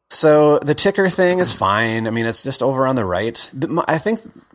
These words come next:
what I would say is probably my beef with some of the changes isn't what they're doing, 'cause I think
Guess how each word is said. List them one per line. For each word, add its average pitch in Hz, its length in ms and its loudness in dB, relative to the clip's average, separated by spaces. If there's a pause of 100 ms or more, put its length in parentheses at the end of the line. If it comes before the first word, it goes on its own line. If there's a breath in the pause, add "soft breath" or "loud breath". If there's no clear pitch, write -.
(220)
what 156 180 2
I 185 120 4
would 240 140 4
say 165 160 4
is 139 100 2
probably 135 280 2
my 113 160 0
beef 107 340 -4
with 101 220 -4
some 104 200 0
of 101 60 -4
the 98 60 -6
changes 92 540 -4
isn't 147 360 0
what 113 180 0
they're 101 140 -2
doing, 95 380 -6
'cause - 80 -4
I 104 80 -2
think 120 280 -6